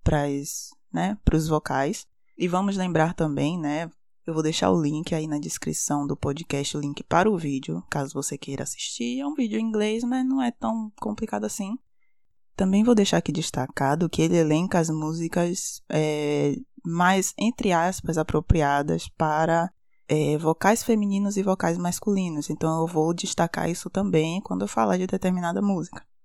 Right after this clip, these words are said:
Pra, né, pra deixar tudo explicado também, pra não faltar muito com a informação que ele dá no vídeo e também deixar vocês, tipo, mal explicados ou então soar de certa forma, não sei, ofensiva, caso,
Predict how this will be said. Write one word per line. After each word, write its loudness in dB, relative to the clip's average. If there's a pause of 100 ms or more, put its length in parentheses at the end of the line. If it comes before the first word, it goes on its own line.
(360)
Pra, 6
né, 2
pra 0
deixar 2
tudo -2
explicado 0
também, -2
pra 0
não -4
faltar 0
muito -8
com 0
a -2
informação 0
que -4
ele -2
dá 2
no -6
vídeo 0
e -2
também 2
deixar 2
vocês, 0
tipo, 0
mal 2
explicados 0
ou 0
então -4
soar 2
de -8
certa -2
forma, -2
não -4
sei, -6
ofensiva, -4
caso, -4